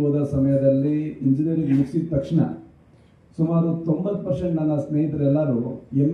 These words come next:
ಎಸ್ ಮಾಡೋಕ್ಕೆ ವಿವಿಧ ರಾಷ್ಟ್ರಗಳಿಗೆ ಹೋದ್ರು. ನಾನು ಕೂಡ ಎಂ ಎಸ್ ಮಾಡಬೇಕು ಅಂತೇಳಿ ಆಸೆ ಇತ್ತು, ಆದರೆ ಆರ್ಥಿಕ ಸ್ಥಿತಿ ಕಾರಣ ನನಗೆ ಎಂ ಎಸ್ ಮಾಡ್ಲಿಕ್ಕೆ ಆಗ್ಲಿಲ್ಲ. ನಾನು ಗ್ರಾಜ್ಯುಯೇಷನ್ ಮುಗಿಸ್ಕೊಂಡು ನೇರವಾಗಿ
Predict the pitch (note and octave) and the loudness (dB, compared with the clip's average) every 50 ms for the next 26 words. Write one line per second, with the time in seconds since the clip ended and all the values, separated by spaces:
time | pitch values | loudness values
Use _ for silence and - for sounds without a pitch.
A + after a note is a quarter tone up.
0 | F3+ F#3 - - D#3+ D3 C#3+ C#3+ C#3+ - - E3 D#3 D3 C#3 C#3+ D#3 F3 E3+ D#3 | 0 0 0 0 -2 -2 -2 -2 -2 -2 -2 -2 0 2 2 4 4 4 2 2
1 | D3+ D3+ C3+ - - C3 C3+ C#3 - E3+ D#3 D3+ C#3+ B2+ A2 A2+ A2+ G#2+ - - | 2 0 0 0 0 0 0 -2 -2 -2 -2 0 0 0 2 0 0 0 -2 -6
2 | - - - _ _ _ _ _ _ _ _ _ _ _ _ _ _ _ _ _ | -12 -14 -18 _ _ _ _ _ _ _ _ _ _ _ _ _ _ _ _ _
3 | _ - _ _ _ _ _ _ _ _ _ - - - - _ _ _ _ _ | _ -20 _ _ _ _ _ _ _ _ _ -20 -20 -20 -20 _ _ _ _ _
4 | _ _ _ _ _ _ _ - B2 C#3+ F3 F#3 G3+ F#3+ F#3 F#3 F3+ F3+ E3 D#3+ | _ _ _ _ _ _ _ 2 4 6 6 6 4 0 0 2 4 4 4 2
5 | E3 E3+ F3 F3 E3+ E3 D#3 D3+ D3 C#3+ D3 D3+ - D3+ C#3 C3+ B2+ C#3 C3+ C3+ | 0 -2 -4 -4 -4 -2 -2 -2 0 0 -2 -2 -2 0 0 0 0 2 0 0
6 | B2 B2+ C3+ C3+ - D3+ D3 C#3+ - - F#3+ F#3+ F3+ - D3+ D3 D3+ C#3+ C#3 C3+ | 2 2 0 0 0 -2 -2 -4 -4 -6 -4 -2 0 0 0 0 0 0 2 2
7 | C3 B2 A#2 A2+ - - C#3 C#3+ C#3 C3+ - - - C#3 B2+ B2 A2+ A2 - - | 2 0 -2 -6 -6 -4 -2 0 4 6 6 6 6 4 0 0 -2 -4 -6 -10
8 | - - - E3+ F3 E3+ F3+ E3+ D3 D3+ D3 C#3+ C#3 C#3 C3+ C3 B2+ B2+ B2 B2 | -16 -14 -8 -6 -4 -2 -2 -2 -2 0 2 2 2 2 2 0 0 -2 -2 -2
9 | A#2+ A#2+ A#2+ B2 C3 B2 B2 B2+ B2+ A#2 B2 B2 B2 B2 B2 B2 B2 B2+ C#3 C3+ | 0 0 2 2 0 -2 -2 -4 -4 -4 -4 -2 -4 -4 -6 -4 -2 0 0 0
10 | C3+ C3 B2 B2+ C#3 D#3+ - - - - _ _ _ _ _ _ _ _ _ _ | 0 0 -2 -2 -4 -6 -8 -12 -16 -20 _ _ _ _ _ _ _ _ _ _
11 | _ _ - B2 C3+ C3 C3+ B2 A#2+ C3+ C#3 C#3 C#3+ D#3+ D#3+ D3+ C3+ D3 C#3+ C3+ | _ _ -4 -2 0 0 0 2 4 6 6 6 6 6 4 0 0 0 0 0
12 | C3+ C3 - F#3+ F3 D#3 C#3 C3 C3+ C#3+ C#3+ C#3+ C#3 C3 B2+ B2 B2 B2 A#2+ | 0 -2 -2 -4 -2 0 0 2 2 2 2 0 0 0 -2 -2 0 0 0